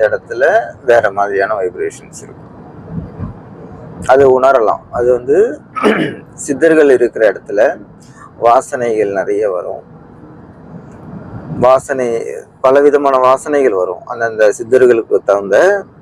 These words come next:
வாசனைக்கு தகுந்த மாதிரி வரும். அவங்களுடைய தன்மைக்கு தகுந்த மாதிரி, சி-, சித்தர்களுடைய தன்மைக்கு தகுந்த மாதிரி வாசனை வரும். ஆனா ஜீவசமாதி அடைஞ்சவங்க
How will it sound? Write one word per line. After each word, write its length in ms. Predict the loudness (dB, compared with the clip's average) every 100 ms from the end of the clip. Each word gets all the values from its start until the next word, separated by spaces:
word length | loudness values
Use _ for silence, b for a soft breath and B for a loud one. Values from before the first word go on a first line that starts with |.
| -20 -20 -20 -20 -20 -20 -20 -4
வாசனைக்கு 500 | 0 0 0 -4 -4
தகுந்த 260 | -2 -4 -4
மாதிரி 220 | -6 -4
வரும். 280 | -4 -4 -6 -12 -20 -20 -20 -20 -2
அவங்களுடைய 560 | 0 2 4 6 6 4
தன்மைக்கு 420 | 0 2 2 0
தகுந்த 240 | 0 -2 -2
மாதிரி, 200 | -4 -4 -2
சி-, 160 | -4
சித்தர்களுடைய 600 | -4 -6 2 4 4 2
தன்மைக்கு 400 | 2 -2 0 -2
தகுந்த 260 | 0 -2 -2
மாதிரி 240 | 0 2
வாசனை 400 | 4 2 0 -2
வரும். 260 | -2 -4 -8 -20 -20 -20 -20 B B B B B
ஆனா 240 | -2 2 2 2 0 -4 -2
ஜீவசமாதி 580 | 2 4 4 2 2 4 4
அடைஞ்சவங்க 480 | 2 -2 -2 -2